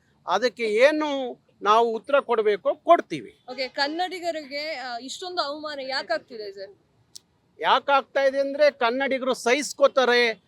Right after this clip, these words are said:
Speaker 1: ಅನ್ನೋ ಕಾರಣಕ್ಕೆ ಕನ್ನಡಿಗರ ಮೇಲೆ ಬಂದಂತ, ಇಲ್ಲಿ ವಲಸೆ ಬಂದಂತ ಭಾಷಾ ಅಲ್ಪಸಂಖ್ಯಾತರು ಇಲ್ಲಿ ಕನ್ನಡಿಗರ ಮೇಲೆ, ಇದು ಒಬ್ಬ ಸೋನು ನಿಗಮ್ ವಿಚಾರ ಅಲ್ಲ,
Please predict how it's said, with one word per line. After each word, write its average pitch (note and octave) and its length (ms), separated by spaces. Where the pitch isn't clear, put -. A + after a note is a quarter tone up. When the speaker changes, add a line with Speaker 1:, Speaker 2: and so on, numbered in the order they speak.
Speaker 1:
ಅನ್ನೋ A3+ 280
ಕಾರಣಕ್ಕೆ A#3+ 540
ಕನ್ನಡಿಗರ A#3 680
ಮೇಲೆ A3+ 500
ಬಂದಂತ, B3 460
ಇಲ್ಲಿ A3+ 220
ವಲಸೆ G#3+ 440
ಬಂದಂತ A3+ 500
ಭಾಷಾ A#3 520
ಅಲ್ಪಸಂಖ್ಯಾತರು G#3+ 1400
ಇಲ್ಲಿ B3+ 480
ಕನ್ನಡಿಗರ A#3 640
ಮೇಲೆ, A3+ 600
ಇದು A#3 220
ಒಬ್ಬ A3+ 340
ಸೋನು C4 380
ನಿಗಮ್ B3+ 380
ವಿಚಾರ A#3 360
ಅಲ್ಲ, G#3 280